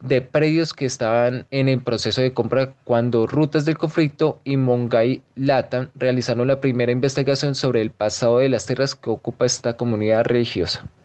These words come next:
Los gobernadores de los territorios ancestrales Barrulia, Sabilonia y Huitzulibu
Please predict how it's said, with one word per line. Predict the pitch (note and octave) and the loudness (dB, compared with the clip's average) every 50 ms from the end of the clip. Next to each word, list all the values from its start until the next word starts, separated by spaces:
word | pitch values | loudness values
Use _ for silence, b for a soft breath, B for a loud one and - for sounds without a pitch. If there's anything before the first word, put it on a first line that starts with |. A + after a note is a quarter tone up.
| _ - | _ -4
Los | - D#3 D#3+ E3 D#3 D#3 | 0 2 4 4 2 2
gobernadores | D#3+ D#3+ D#3+ D#3 D3+ D3 D3 D3+ D#3 F3+ F#3+ G3 | 2 2 2 2 2 2 2 2 2 0 0 0
de | G#3+ G#3+ | 0 0
los | G#3 F#3+ - | 0 0 0
territorios | F3+ D#3 C#3 C3 - C3 B2+ C3+ C3 D#3 | 0 -2 0 0 0 0 0 0 0 0
ancestrales | D3 C#3+ D#3+ D3+ - - - C3 B2 B2 B2 B2 B2 A#2+ C3 C3 C3+ | 0 0 0 -2 -2 -2 0 0 2 2 2 2 0 -2 -2 -2 0
Barrulia, | C#3 C3+ B2+ - - C3+ C#3 C3+ C3+ C3 C3 B2+ B2 C3+ C3 - _ _ _ | 0 0 0 0 0 0 2 2 2 2 0 0 -2 -4 -6 -10 _ _ _
Sabilonia | - - - - - D3 C#3 B2+ C3 B2+ B2 B2+ C3 C3 C#3 C#3+ C#3+ C3+ C3 C#3+ C#3+ - _ _ | -14 -12 -8 -4 0 0 2 2 2 2 2 2 2 2 2 0 0 0 -2 -4 -6 -10 _ _
y | - C#3+ C#3+ C#3 | -2 0 2 2
Huitzulibu | B2+ B2+ C#3 D3 D3+ D3+ D3+ D3 D3+ - - - - - - - D#3 C#3 C3+ C3+ C#3 C#3 C3+ C3+ C#3 C3+ D3+ | 2 2 2 2 2 2 2 0 -2 -6 -10 -8 -8 -6 -2 0 2 2 2 4 2 2 2 2 0 -2 -2